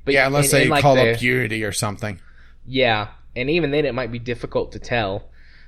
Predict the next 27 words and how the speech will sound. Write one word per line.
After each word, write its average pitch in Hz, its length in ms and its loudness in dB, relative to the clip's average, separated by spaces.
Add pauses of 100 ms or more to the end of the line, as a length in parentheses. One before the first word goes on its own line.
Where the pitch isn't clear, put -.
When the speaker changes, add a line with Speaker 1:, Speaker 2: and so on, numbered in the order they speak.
(220)
Speaker 1:
uh, 95 420 -8 (800)
depending 113 440 -4
on, 104 300 -6 (920)
you 117 140 -4
know, - 1300 -14
uh, 95 400 -6
where 107 420 -2
records 104 480 -4
and 107 140 -8
things 104 260 -8
go, 98 400 -6
and 101 240 -12 (760)
if 113 160 -4
someone 107 260 -4
didn't 104 200 -6
do, 104 280 -4 (220)
or 113 60 -4
if 117 100 -2
someone 120 220 -4
did 110 100 0
a 110 60 -2
good 110 120 -4
job 107 180 -4
hiding 101 320 -6
it 101 80 -8
or 104 40 -8
whatever. 101 400 -8